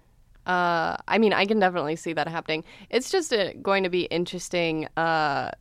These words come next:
like, I've never really thought of how a Death Note would be,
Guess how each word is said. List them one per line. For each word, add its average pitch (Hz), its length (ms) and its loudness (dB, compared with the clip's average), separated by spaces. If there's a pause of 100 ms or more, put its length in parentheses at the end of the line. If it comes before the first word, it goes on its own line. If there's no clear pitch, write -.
(120)
like, 170 240 -4
I've 165 140 -2
never 202 240 0
really 175 240 2
thought 156 260 2
of 151 220 -2
how 151 560 0 (500)
a 175 100 0
Death 165 380 -2
Note 156 300 -2
would 160 180 -6
be, 151 400 -6